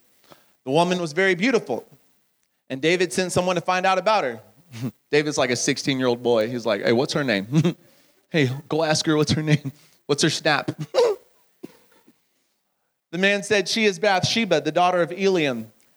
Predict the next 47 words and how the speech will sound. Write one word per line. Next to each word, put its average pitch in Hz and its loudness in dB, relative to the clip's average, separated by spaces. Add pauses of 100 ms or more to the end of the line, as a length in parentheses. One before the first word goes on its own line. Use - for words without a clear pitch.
(180)
and 151 -4
the 156 -2
wife 165 2
of 156 -2
Uriah 156 0
the 147 -2
Hittite." 156 0
Then 147 -2
David 165 0
sent 151 -4
messengers 156 0
to 139 -8
get 165 2
her. 113 -2 (460)
She - -4
came 214 0
to 180 0
him, 151 0
and 147 0
he 156 0
slept 247 0
with 185 0
her. 113 -2 (300)
Now 131 -2
she 131 -2
was 117 -4
purifying 147 0
herself 123 -2
from 123 -4
her 117 -2
monthly 135 -2
cleanness. 165 0
Then 156 -4
she 170 -2
went 147 -2
back 135 0
home. 196 0 (320)
The 143 -6
woman 175 2
conceived 170 0
and 151 -2
sent 180 0
word 170 2
to 160 -10
David, 160 0
saying, 160 0
"I 151 2